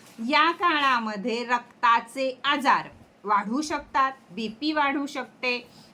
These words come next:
ब्लड कॅन्सरसारखे आजार होऊ शकतात, अ, धमन्या फुगून, म्हणजे रक्ताच्या नसानसांमध्ये जे काही आजार असतात ते सगळे होऊ शकतात. आणि त्यासाठी गरज आहे आपल्याला आपल्या सेवन चक्रा ॲक्टिव्हेट ठेवायची. त्यामुळं सेवन चक्रा रक्षासूत्र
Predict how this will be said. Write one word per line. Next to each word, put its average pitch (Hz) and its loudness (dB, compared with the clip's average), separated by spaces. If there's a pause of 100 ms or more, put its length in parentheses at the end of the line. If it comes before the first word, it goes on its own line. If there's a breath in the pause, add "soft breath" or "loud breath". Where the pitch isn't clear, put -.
(120)
ब्लड 240 0
कॅन्सरसारखे 302 -2
आजार 240 0
होऊ 240 -4
शकतात, 226 0 (360 loud breath)
अ, 196 -4
धमन्या 262 0
फुगून, 240 -8
म्हणजे 320 -2
रक्ताच्या 320 2
नसानसांमध्ये 285 0
जे 269 -2
काही 262 -2
आजार 214 0
असतात 208 -4 (100)
ते 247 -2
सगळे 247 -4
होऊ 277 -4
शकतात. 202 -4 (260 loud breath)
आणि 233 -2
त्यासाठी 294 0
गरज 226 -4
आहे 214 -2
आपल्याला 196 -2
आपल्या 208 2
सेवन 247 -2
चक्रा 196 -2 (240 loud breath)
ॲक्टिव्हेट 277 -4
ठेवायची. 208 -4
त्यामुळं 220 -4
सेवन 226 -2
चक्रा 285 -2
रक्षासूत्र 285 -2